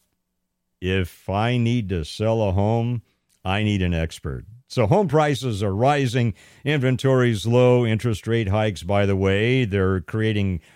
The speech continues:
price fluctuations. So selling your home now with an aggressive, experienced agent, probably the right move to maximize your equity. Do you have a growing family? You working from home? You need more space? Well, call the agent I trust and recommend. He's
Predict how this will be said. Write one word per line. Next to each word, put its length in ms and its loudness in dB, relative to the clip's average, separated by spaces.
price 340 0
fluctuations. 1000 -2
So 140 -2
selling 360 -2
your 140 2
home 220 2
now 400 0
with 180 0
an 100 2
aggressive, 480 0
experienced 600 -4
agent, 460 -2
probably 720 0
the 160 0
right 320 2
move 380 0
to 100 -4
maximize 760 -2
your 160 -4
equity. 400 -6
Do 60 -6
you 60 2
have 100 0
a 40 2
growing 320 2
family? 520 -2
You 160 -2
working 300 2
from 240 0
home? 360 2
You 100 0
need 220 0
more 180 0
space? 440 -4
Well, 120 -2
call 240 0
the 160 0
agent 260 -2
I 140 -2
trust 420 -6
and 140 -2
recommend. 500 0
He's 240 -6